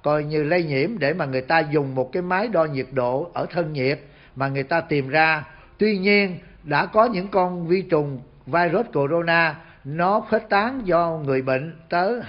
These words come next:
hai mươi ngày, và có những nơi người ta thí nghiệm nó đã có thể sống tới bốn mươi ngày, cho nên nó biến dạng liên tục.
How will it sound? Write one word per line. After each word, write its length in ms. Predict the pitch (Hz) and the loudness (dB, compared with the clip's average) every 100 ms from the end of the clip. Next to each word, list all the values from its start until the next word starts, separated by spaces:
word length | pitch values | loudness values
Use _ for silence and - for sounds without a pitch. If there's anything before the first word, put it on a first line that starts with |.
| 180 | -10
hai 280 | - 180 180 147 | -4 -2 -2 -4
mươi 100 | 151 | -6
ngày, 360 | 143 147 139 127 - - - | 0 2 2 -2 -10 -20 -18
và 380 | 127 151 156 147 | -4 2 4 4
có 540 | - 170 185 226 269 247 | 2 2 4 4 0 -4
những 260 | 156 143 220 | -4 -4 0
nơi 360 | 180 180 175 170 - - | 4 4 4 -2 -10 -10
người 120 | 131 | -6
ta 180 | 143 180 | 0 0
thí 200 | 175 233 | 0 -4
nghiệm 360 | 220 151 156 175 - | -2 0 0 -4 -10
nó 300 | 156 175 226 | -4 -2 0
đã 160 | 156 139 | 0 -2
có 160 | 202 | -4
thể 440 | 143 131 143 208 240 - - | 0 0 2 0 -4 -14 -20
sống 380 | - - 202 262 | -4 0 0 0
tới 160 | 226 208 | 0 2
bốn 320 | 202 226 277 - | 4 4 4 0
mươi 100 | 147 | -2
ngày, 360 | 143 147 135 117 - - - _ | 0 2 2 -2 -10 -20 -20 _
cho 200 | 170 170 | 2 2
nên 420 | 170 170 165 160 160 | 4 4 4 2 -2
nó 120 | 196 | -2
biến 260 | 214 262 185 | -2 -2 0
dạng 200 | 135 156 | 0 2
liên 260 | 185 180 | 2 2
tục. 360 | 143 135 - | 0 0 -4